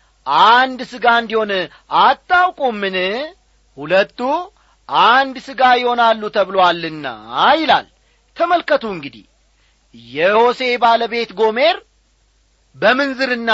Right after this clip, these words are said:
ወድቃለች። ሕጉ ደግሞ የኦሪቱ ሕግ ማለት ነው። ምን ይላል? ጋለሞታ ሴት በድንጋይ ተወግራ እንድትሞት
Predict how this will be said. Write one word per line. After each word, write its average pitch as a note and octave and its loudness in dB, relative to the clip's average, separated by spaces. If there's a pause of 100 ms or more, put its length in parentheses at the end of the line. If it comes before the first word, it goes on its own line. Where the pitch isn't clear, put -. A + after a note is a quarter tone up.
ወድቃለች። D3 -2 (880)
ሕጉ F3+ -4 (120)
ደግሞ B3+ 0 (640)
የኦሪቱ E3+ -6
ሕግ F#3 -6
ማለት A#3 2
ነው። C#3 -8 (360)
ምን G3+ -4
ይላል? G3+ 2 (560)
ጋለሞታ A3 0 (140)
ሴት D4 0 (420)
በድንጋይ A#3+ 2
ተወግራ A#3+ 0 (580)
እንድትሞት A#3 -2